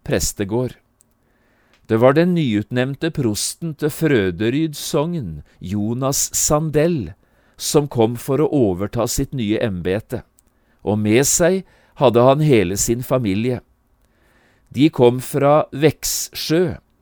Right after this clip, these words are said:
hvor Sandell hadde vært prest ved domkirken de siste fem årene. På flyttelasset hadde prosten og hans frue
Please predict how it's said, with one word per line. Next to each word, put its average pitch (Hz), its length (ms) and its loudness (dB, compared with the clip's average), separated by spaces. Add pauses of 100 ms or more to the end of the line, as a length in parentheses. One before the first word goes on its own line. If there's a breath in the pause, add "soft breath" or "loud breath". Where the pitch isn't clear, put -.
(340)
hvor 127 320 2
Sandell 131 600 2
hadde 131 180 2
vært 143 240 0
prest 113 480 -2
ved 127 240 -2
domkirken 120 840 0 (260 soft breath)
de 165 80 0
siste - 480 -2
fem 107 320 -2
årene. 101 460 -4 (1400)
På 156 160 0
flyttelasset 143 880 2 (400 soft breath)
hadde 147 240 4
prosten 139 560 2
og 139 140 4
hans 139 260 0
frue 127 540 2